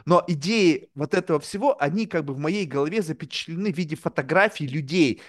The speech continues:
радостных на пике, там они улыбаются, машут флагом, и для них это как бы achievement, некое достижение какой-то высоты.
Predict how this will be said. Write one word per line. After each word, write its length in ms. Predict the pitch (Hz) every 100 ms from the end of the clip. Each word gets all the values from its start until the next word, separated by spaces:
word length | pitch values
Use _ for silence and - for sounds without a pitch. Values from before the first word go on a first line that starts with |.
| - -
радостных 760 | 131 185 208 190 175 175 147 147
на 140 | 143
пике, 420 | - 220 226 180
там 200 | - 139
они 160 | 139 143
улыбаются, 800 | 135 139 131 208 196 170 - 143
машут 380 | 147 139 135
флагом, 600 | - 165 180 185 160 143
и 40 | 135
для 160 | 143
них 180 | 160 196
это 160 | 175 147
как 160 | 143 127
бы 100 | 135
achievement, 560 | - - 175 135 104 -
некое 260 | 139 139
достижение 680 | 113 123 - 127 160 165 143
какой-то 380 | 120 127 127 123
высоты. 480 | 123 - 123 104